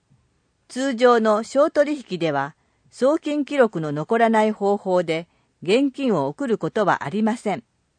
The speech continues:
レターパック、宅配便で現金を送れはすべて詐欺です。マイナンバー制度に便乗した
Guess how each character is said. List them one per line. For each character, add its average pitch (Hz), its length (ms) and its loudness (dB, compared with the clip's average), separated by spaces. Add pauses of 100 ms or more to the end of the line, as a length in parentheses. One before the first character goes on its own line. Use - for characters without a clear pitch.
(880)
レ 185 160 -2
タ 311 200 4
ー 294 60 2
パ 254 160 2
ッ 247 60 -2 (120)
ク、 - 200 -10 (560)
宅 220 260 -2
配 277 220 2
便 233 260 0
で 202 240 0 (220)
現 254 320 0
金 285 260 -2
を 135 160 -2
送 196 240 0
れ 185 200 0 (420)
は 190 220 0 (440)
す - 200 -14
べ 254 160 4
て 147 220 -4
詐 247 240 0
欺 208 100 -4
で 147 140 -4
す。 - 220 -20 (2250)
マ 226 180 0
イ 339 80 -4
ナ 320 160 0
ン 302 100 -4
バ 294 160 4
ー 285 40 -2
制 269 240 2
度 170 120 -2
に 151 160 -6
便 220 260 0
乗 214 180 2
し 214 80 -10
た 190 260 -4